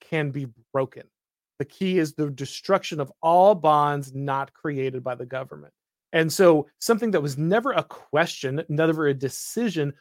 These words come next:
becomes a question. And whenever there's a disagreement, there's an opportunity for the government to rule. Our im-, our, uh, our improving ability to genetically screen embryos and continue,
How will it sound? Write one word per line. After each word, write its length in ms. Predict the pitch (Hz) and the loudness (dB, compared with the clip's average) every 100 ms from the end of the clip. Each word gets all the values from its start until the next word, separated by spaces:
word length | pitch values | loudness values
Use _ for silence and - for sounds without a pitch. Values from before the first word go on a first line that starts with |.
| _ - | _ -10
becomes 640 | 135 - - 185 208 185 | -10 -10 -4 2 2 2
a 60 | 147 | -2
question. 580 | - 139 123 - - 123 _ _ | -4 -6 -6 -10 -20 -20 _ _
And 160 | 135 131 | -6 -4
whenever 580 | 139 147 156 180 185 - | 0 2 2 2 0 -2
there's 440 | 147 165 165 156 - | 0 2 2 -2 -4
a 260 | 143 151 | -2 0
disagreement, 840 | 147 131 147 - 156 226 202 143 127 _ _ _ - | -2 -6 -6 -6 -6 -2 -2 -2 -6 _ _ _ -6
there's 220 | 131 131 | -6 -8
an 80 | 139 | -4
opportunity 880 | 147 139 160 156 139 135 135 131 123 _ _ | -2 -2 -4 -4 -4 -2 -4 -6 -10 _ _
for 60 | 143 | -6
the 80 | |
government 480 | 135 127 120 120 110 _ _ _ - | -2 -4 -4 -10 -12 _ _ _ -12
to 60 | |
rule. 400 | 123 123 120 117 _ _ _ _ _ - | -12 -10 -12 -14 _ _ _ _ _ 2
Our 100 | 190 | 4
im-, 220 | 196 196 - | 4 2 4
our, 420 | 170 170 170 156 | 4 6 2 0
uh, 320 | 160 160 147 151 | 0 2 2 2
our 180 | 170 180 | 4 4
improving 560 | 185 - 269 277 269 | 2 -2 -2 0 -2
ability 460 | 208 165 202 156 147 | 0 2 2 0 -2
to 120 | 151 | -6
genetically 500 | 131 139 156 160 160 | -8 -2 0 0 -2
screen 300 | - - 233 | -6 -6 -4
embryos 540 | 165 156 139 135 139 151 | -2 0 2 2 0 -2
and 140 | 147 | -6
continue, 640 | 160 151 - 220 208 190 | -6 -8 -4 0 2 0